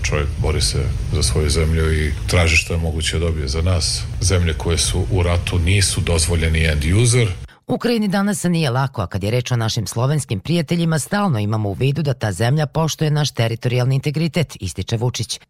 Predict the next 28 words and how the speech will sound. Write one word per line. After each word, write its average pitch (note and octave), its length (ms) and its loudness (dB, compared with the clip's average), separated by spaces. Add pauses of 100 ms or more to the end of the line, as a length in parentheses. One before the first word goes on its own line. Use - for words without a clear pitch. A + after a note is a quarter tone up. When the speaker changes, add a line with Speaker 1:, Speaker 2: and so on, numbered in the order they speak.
Speaker 2:
Kako C3+ 260 0
je G#2 60 -2
najavio, C#3+ 520 0
još C3+ 220 -2
večeras D#3+ 420 -2
će - 120 -4
u F#2 40 -6
Tirani A2+ 380 -2
početi - 460 -4
sastanci C#3 800 0
u A#2+ 140 0
okviru G#2+ 360 -2
regionalnog G#2 600 -2
samita C#3+ 460 0
o F2 40 -4
planu G#2+ 360 -2
rasta B2+ 340 -2
i E2+ 60 -4
konvergencije, G2+ 840 0
gde F#3+ 140 -4
će - 120 -2
se F3 220 -2
govoriti C3 760 -2
o F3+ 120 -2
postepenom C3 680 -4
uvođenju D3+ 480 0
jedinstvenog G#2+ 540 -4
tržišta D#3 460 0